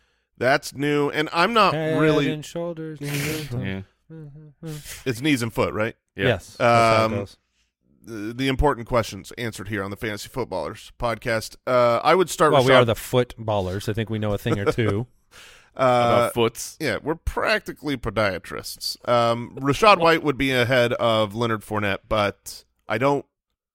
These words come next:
Speaker 1: I'm not, like, really jonesing to play either one of these guys against the San Francisco forty-niners.
Speaker 2: So, Mike Evans, talk to us about your
Speaker 3: Oh,
Speaker 2: favorite
Speaker 3: man.
Speaker 2: fantasy player, Mike Evans.
Speaker 1: You mean the guy who has as many top twelve weeks as Robbie Anderson?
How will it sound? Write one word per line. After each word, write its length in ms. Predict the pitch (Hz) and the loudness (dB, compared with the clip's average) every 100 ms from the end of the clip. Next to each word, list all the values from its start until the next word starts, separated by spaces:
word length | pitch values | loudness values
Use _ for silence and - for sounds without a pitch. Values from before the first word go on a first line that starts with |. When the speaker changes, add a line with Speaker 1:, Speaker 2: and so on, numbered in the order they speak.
| _ _ _ _ - | _ _ _ _ -8
Speaker 1:
I'm 100 | 120 | -2
not, 240 | 139 - 127 | -2 -2 -4
like, 200 | 117 98 _ _ _ _ _ _ | -4 -4 _ _ _ _ _ _
really 320 | 123 123 120 107 | -8 -2 -2 0
jonesing 440 | 117 117 101 101 | 0 0 -2 -8
to 60 | 95 | -8
play 280 | 113 107 107 | -4 -2 -2
either 260 | 123 113 | -2 -2
one 160 | 104 107 | 0 -2
of 60 | |
these 180 | 101 95 | -2 -6
guys 260 | - 104 87 | -2 -2 -2
against 380 | 110 101 - - | -6 -8 -8 -8
the 320 | 104 101 92 _ _ _ _ | -8 -8 -12 _ _ _ _
San 200 | - 123 | -10 -8
Francisco 300 | 90 104 - | -6 -8 -10
forty-niners. 640 | 101 104 92 101 76 - - _ _ _ _ | -10 -8 -6 -8 -8 -14 -20 _ _ _ _
Speaker 2:
So, 540 | - 151 143 139 135 _ _ _ _ _ _ _ _ _ _ _ _ | 4 6 6 4 -2 _ _ _ _ _ _ _ _ _ _ _ _
Mike 280 | 151 165 156 | 2 4 6
Evans, 380 | 143 120 101 - | 4 2 -4 0
talk 320 | 156 165 - | 2 2 0
to 120 | 160 | 0
us 180 | 143 - | 0 0
about 260 | 135 131 131 | 0 0 2
your 180 | 123 113 | 0 0
Speaker 3:
Oh, 80 | 113 | -2
Speaker 2:
favorite 320 | 139 131 123 | 2 2 2
Speaker 3:
man. 200 | 98 90 | 0 -4
Speaker 2:
fantasy 360 | 92 120 117 110 | 0 0 0 -2
player, 260 | - 104 95 | -2 -2 -2
Mike 220 | 98 104 | -4 -4
Evans. 340 | 90 - - _ _ | -8 -12 -20 _ _
Speaker 1:
You 140 | 131 156 | 0 2
mean 180 | 156 | 2
the 80 | 143 | 2
guy 200 | 139 139 | 4 4
who 80 | 135 | 4
has 180 | 127 107 | 2 0
as 80 | 107 | -6
many 220 | 123 120 | -6 -6
top 240 | - 120 | -2 -2
twelve 280 | - 123 107 | 0 -2 -2
weeks 240 | 117 131 110 | -4 -4 -8
as 120 | 90 | -6
Robbie 400 | 101 113 113 113 | 0 0 0 -2
Anderson? 480 | 113 120 - 139 | -4 -6 -6 -8